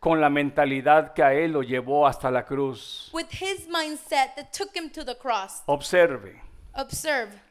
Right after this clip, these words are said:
Speaker 1: y mire a Jesús sentado.
Speaker 2: and see him sitting,
Speaker 1: Y dice de esta manera,
Speaker 2: and it says,
Speaker 1: "Y abriendo su boca les enseñaba diciendo",
Speaker 2: he began to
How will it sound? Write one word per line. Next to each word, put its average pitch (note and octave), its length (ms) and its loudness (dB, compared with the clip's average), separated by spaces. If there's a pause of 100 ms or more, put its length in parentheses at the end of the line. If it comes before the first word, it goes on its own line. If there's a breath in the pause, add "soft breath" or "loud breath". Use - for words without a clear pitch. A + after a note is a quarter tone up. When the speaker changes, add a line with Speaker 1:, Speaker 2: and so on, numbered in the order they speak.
(160)
Speaker 1:
y D3+ 120 0
mire G3 380 2
a F#3+ 80 2
Jesús F#3 440 -2
sentado. D3 680 0 (180)
Speaker 2:
and D4+ 140 -4
see F4 380 -6
him G4 220 -6 (160)
sitting, D4 720 -6 (800)
Speaker 1:
Y C#3+ 160 -2
dice F3 400 -2
de F3 100 -2
esta E3+ 200 0
manera, D3+ 600 -2 (100)
Speaker 2:
and D4 160 -6
it F4+ 100 -4
says, A#3 540 -6 (1500)
Speaker 1:
"Y C#3 140 -2
abriendo F#3+ 580 4
su G3 200 2
boca G#3+ 420 6
les G3 240 2
enseñaba F#3 600 2
diciendo", E3 680 -2 (2000)
Speaker 2:
he D#4+ 140 -6
began E4+ 420 -6
to G#4 80 -2